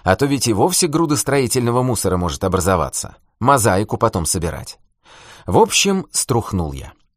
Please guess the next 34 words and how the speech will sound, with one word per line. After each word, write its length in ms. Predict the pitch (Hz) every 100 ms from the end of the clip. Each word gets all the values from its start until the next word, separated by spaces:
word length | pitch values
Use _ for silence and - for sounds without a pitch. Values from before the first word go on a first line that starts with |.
| _
Самым 560 | - - 147 175 175 165
натуральным 560 | 165 123 98 98 95
образом. 480 | 82 71 71 65 - _ _ _ _ _ _ - - - -
И 100 | 101
это 240 | 139 -
ещё 240 | 165 - 156
я 140 | 147
вам 200 | 151 143
не 80 | 143
рассказал, 520 | 135 - 113 135 156
сколько 480 | - 143 156 135 123
раз 260 | 143 156
и 60 | 131
каким 340 | 127 117 107
образом 460 | 117 156 143 131 120
начинал 500 | 131 - 120 127 151
писать 580 | 113 135 - 135 175 -
эту 200 | 160 160
книгу. 480 | 139 107 65 55 - _
Это 180 | - -
же 140 | 107 117
вообще 380 | 120 - 196
комическая 640 | 220 220 190 - - 90 82
история. 520 | - 80 62 55 - _ _ _ _ _
То 120 | 110
так 380 | 104 98 143 165
её 240 | 156 147 147
начну, 400 | 143 - 127 120
то 180 | 71 65
эдак, 400 | 117 156 151 - - -
то 100 | 135
передумаю 640 | - 139 147 202 175 98 82
и 120 | 92
по-другому, 720 | 95 80 78 76 135 156 147